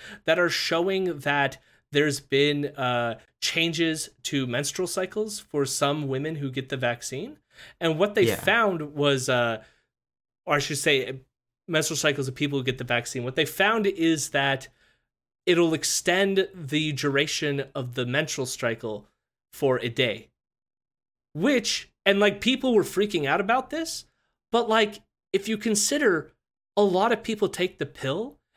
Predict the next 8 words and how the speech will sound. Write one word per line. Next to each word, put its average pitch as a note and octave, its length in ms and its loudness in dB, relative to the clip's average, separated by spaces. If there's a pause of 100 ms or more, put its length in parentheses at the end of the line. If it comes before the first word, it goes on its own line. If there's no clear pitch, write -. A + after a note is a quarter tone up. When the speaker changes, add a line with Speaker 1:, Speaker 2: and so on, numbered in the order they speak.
(140)
Speaker 1:
and D#3 180 0
that F3 220 0
changes F#3+ 520 0
their D3+ 140 -2
menstrual D3 440 -2
cycle B2+ 640 -4
as B2 200 -6
well. B2 400 -6